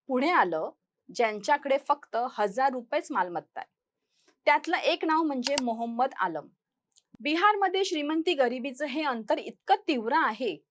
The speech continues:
की सामाजिक आणि आर्थिक डिस्पॅरिटी अजूनही खोलवर रुजलेली आहे,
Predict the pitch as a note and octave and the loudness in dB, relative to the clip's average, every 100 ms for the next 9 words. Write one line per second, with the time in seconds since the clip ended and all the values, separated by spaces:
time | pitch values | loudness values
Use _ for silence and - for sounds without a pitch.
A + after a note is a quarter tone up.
0 | _ - B3+ - A#3+ A#3+ C#4+ C4+ E4+ D4+ | _ -16 -4 2 4 4 2 0 -2 -2
1 | D#4 - A3 G#3+ - B3 A3 A#3+ D4 D4+ | -2 0 0 0 -4 -6 -6 -6 -4 -4
2 | D4 D#4+ - G#3 G3 B3+ B3+ C#4 D4 - | -4 -8 -4 -2 -2 -4 -4 -6 -8 2
3 | C4 B3+ B3+ F4+ C#4+ G#3 A3+ A3+ A#3+ A3 | 4 6 4 2 0 -2 -2 -2 0 0
4 | G3 G3+ | 0 -2